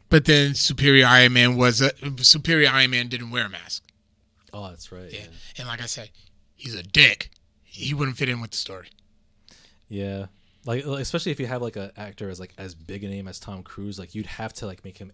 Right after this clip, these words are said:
Speaker 2: a main villain or
Speaker 1: Yeah, yeah.
Speaker 2: antagonist.
Speaker 1: Yeah. Yeah, he's a villain. Yeah. Superior Iron Man is basically a villain.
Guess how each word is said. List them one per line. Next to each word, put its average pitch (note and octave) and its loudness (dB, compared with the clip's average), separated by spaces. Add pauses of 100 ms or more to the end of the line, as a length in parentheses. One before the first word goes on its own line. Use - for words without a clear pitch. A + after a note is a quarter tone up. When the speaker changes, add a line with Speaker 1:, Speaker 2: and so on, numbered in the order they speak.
(120)
Speaker 2:
a G2 -14
main F2+ -16
villain F2 -18
or D#2+ -20
Speaker 1:
Yeah, G2 -14
yeah. C#3+ 2
Speaker 2:
antagonist. - -4 (280)
Speaker 1:
Yeah. A#2+ -4 (180)
Yeah, C#3+ 8
he's C#3 2
a C3+ 0
villain. B2 2
Yeah. G#2+ -6 (540)
Superior D#3 6
Iron C3 8
Man A#2+ 2
is A2 -10
basically A2 -8
a G2+ -12
villain. F2+ -16